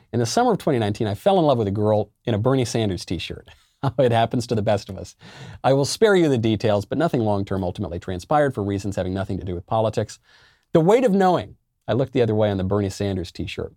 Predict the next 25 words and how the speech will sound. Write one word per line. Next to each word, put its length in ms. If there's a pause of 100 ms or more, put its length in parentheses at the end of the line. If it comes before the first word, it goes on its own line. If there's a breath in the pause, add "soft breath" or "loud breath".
(200)
however, 420 (300)
as 100
well 120
as 100
the 60
fear 200
that 80
I 60
might 200
do 100
it 60
again, 240
remain 260
with 140
me 100
to 80
this 200
day. 320 (420 soft breath)
I 60
am 100
overcome 380
with 160
guilt 280
and 100
shame. 460